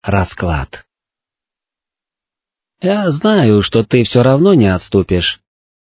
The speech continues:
Мы уже почти закончили, когда Бо решил дать мне еще один совет. Тебе известно, на что способны учителя по отношению к своим ученикам.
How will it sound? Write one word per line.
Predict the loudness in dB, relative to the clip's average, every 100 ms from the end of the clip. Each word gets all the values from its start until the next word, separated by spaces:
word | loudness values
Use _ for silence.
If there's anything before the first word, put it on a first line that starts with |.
| _ _
Мы | 0 2
уже | 4 2
почти | 2 0 0
закончили, | 0 0 0 0 0 0 -2 _ _ -6
когда | -2 0 0
Бо | 2 2
решил | 2 0 0 0
дать | 0 0 0
мне | 2 2 2
еще | 0 -2 -2 -2 -2
один | -2 -2 -2
совет. | -2 -4 -4 -8 -14 _ _ _ _ _ _
Тебе | -4 0 0 0 0
известно, | 2 2 2 2 2
на | 2 2
что | -2
способны | -2 -2 0 0 2 0 0
учителя | -2 -2 -2 -2 0
по | 0 0
отношению | 0 0 0 2 2 4 2
к | 0
своим | 0 0 2 0
ученикам. | 0 0 0 0 -4 -4